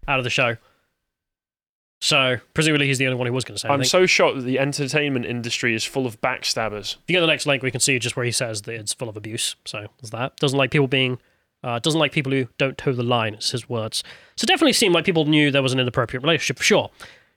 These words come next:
Speaker 1: Now, going back, though, a lot of people have been digging up evidence, which is, um,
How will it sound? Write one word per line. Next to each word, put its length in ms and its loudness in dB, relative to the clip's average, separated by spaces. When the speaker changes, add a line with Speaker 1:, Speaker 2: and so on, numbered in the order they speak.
Speaker 1:
Now, 240 0
going 220 4
back, 180 2
though, 200 -4
a 40 0
lot 100 4
of 60 0
people 80 6
have 80 6
been 80 2
digging 240 2
up 80 0
evidence, 400 2
which 180 0
is, 220 2
um, 280 2